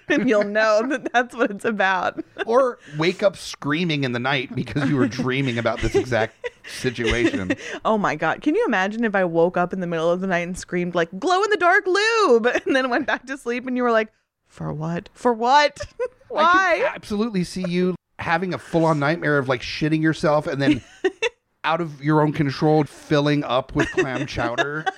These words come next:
Speaker 2: and just <laughs> in life, in real life.
Speaker 1: Oh
Speaker 2: Just
Speaker 1: my
Speaker 2: blood
Speaker 1: God.
Speaker 2: curdle screaming.
Speaker 1: Well, then also I need the power to be able to, like, self-combust, because if that ever happens, I
Speaker 2: <laughs>
Speaker 1: need, I'm immolating <laughs> immediately.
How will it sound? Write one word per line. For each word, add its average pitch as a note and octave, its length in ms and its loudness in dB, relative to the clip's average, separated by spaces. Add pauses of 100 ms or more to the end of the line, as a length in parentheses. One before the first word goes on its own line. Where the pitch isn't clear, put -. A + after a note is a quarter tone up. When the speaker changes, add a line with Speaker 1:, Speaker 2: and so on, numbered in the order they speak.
(140)
Speaker 2:
and F3+ 140 0
just - 200 -4 (640)
<laughs> G2 680 -4
in E3+ 260 -2
life, C3+ 480 -4
in C#3 180 -6
real C#3+ 200 0
life. G#2+ 320 0
Speaker 1:
Oh B3+ 320 2
Speaker 2:
Just F#3+ 80 -2
Speaker 1:
my F3 180 -4
Speaker 2:
blood F3+ 120 -10
Speaker 1:
God. G3+ 560 2
Speaker 2:
curdle C#3 240 2
screaming. A#2+ 640 -2 (440)
Speaker 1:
Well, G#3+ 160 2
then G3+ 180 2
also G3 460 0
I F#3+ 80 2
need F3+ 180 -2
the E3+ 60 -2
power E3+ 260 0
to E3 80 -4
be E3+ 80 0
able D#3+ 140 2
to, D#3 60 2
like, D#3 200 0
self-combust, D3 880 -2
because G#3+ 240 2
if G3+ 140 -2
that G#3+ 220 0
ever B3+ 220 0
happens, G3+ 540 -2
I F3+ 260 0
Speaker 2:
<laughs> G3 40 -6 (100)
Speaker 1:
need, G3 260 -2
I'm F#3+ 180 -2 (120)
immolating E3 720 0 (260)
<laughs> - 280 -8
immediately. A3+ 1120 0